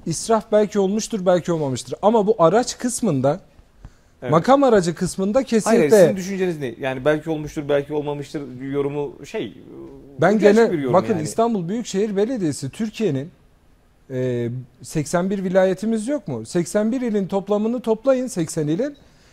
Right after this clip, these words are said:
Speaker 1: İstanbul Büyükşehir Belediyesi'nin bütçesine yine eşdeğer gelmiyor. Yani bütün birimlerin içerisinde belki olmuştur, olmamıştırdan kastım o. Ama araç konusu için konuşacak olursak, araç konusunda bir israf olduğunu iddia ettiler ve ellerinde patladı yani.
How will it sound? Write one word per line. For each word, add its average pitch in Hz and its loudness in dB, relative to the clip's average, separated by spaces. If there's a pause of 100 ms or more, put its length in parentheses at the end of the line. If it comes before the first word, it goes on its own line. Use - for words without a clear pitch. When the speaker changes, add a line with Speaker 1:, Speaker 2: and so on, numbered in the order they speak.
(140)
Speaker 1:
İstanbul 247 2
Büyükşehir 247 0
Belediyesi'nin 220 4
bütçesine 220 -2
yine 262 2
eşdeğer 143 0
gelmiyor. 107 -6 (420)
Yani 185 4
bütün 240 0
birimlerin 208 2
içerisinde 180 0
belki 165 0
olmuştur, 175 -4
olmamıştırdan 180 -4
kastım 180 -4
o. 135 -2 (380)
Ama 202 2
araç 202 6
konusu 220 -2
için 151 -2
konuşacak 151 -2
olursak, 262 -2 (400)
araç 226 4
konusunda 170 -2 (360)
bir 185 -2
israf 226 0
olduğunu 165 2
iddia 220 2
ettiler 254 0
ve 269 4
ellerinde 247 6
patladı 190 0
yani. 110 -4